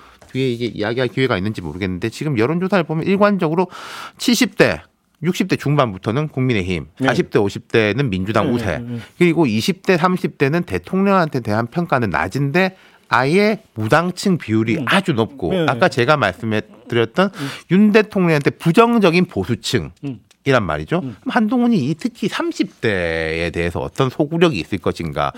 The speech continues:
Speaker 2: 네.
Speaker 1: 그 반정치 프레임을 잘 이렇게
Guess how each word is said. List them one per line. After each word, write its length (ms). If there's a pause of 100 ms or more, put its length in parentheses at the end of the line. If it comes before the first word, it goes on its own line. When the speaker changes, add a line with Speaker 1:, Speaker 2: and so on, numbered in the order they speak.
(120)
Speaker 2:
네. 140
Speaker 1:
그 100
반정치 640
프레임을 840 (360)
잘 380
이렇게 460